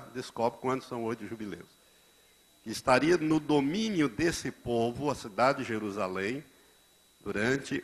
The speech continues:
oito jubileus, quatrocentos anos. Essa profecia também se cumpriu em cima.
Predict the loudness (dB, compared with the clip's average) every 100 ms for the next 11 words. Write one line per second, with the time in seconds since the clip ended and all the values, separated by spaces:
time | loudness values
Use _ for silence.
0 | -4 0 2 2 -2 -4 0 0 0 -2
1 | -6 -2 -2 -2 -6 -4 -4 -6 -10 -10
2 | -14 -18 -20 -20 _ _ _ _ _ _
3 | -20 _ -20 _ _ _ 0 0 0 -2
4 | -2 -2 0 2 2 2 0 -2 -2 -2
5 | 0 2 2 2 -2 -12 -2 -2 -2 -10
6 | -4 -4 -4